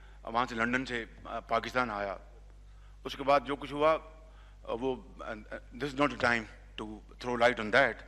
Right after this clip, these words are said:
और अब तीसरा अटैक कोविड का वो हुआ है।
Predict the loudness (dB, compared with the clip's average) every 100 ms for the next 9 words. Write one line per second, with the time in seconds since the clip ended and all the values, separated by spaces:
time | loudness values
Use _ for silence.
0 | -20 -20 -20 -20 -20 -20 -20 -20 -20 -20
1 | -20 -20 -20 -20 -20 -20 -20 -4 6 8
2 | 6 -2 -18 0 8 8 6 -16 -18 -20
3 | -20 -20 -20 -8 2 2 4 8 10 10
4 | 8 8 6 0 -14 -16 -20 -20 -20 -4
5 | 4 4 4 4 4 4 -2 -20 2 6
6 | 6 6 2 2 -10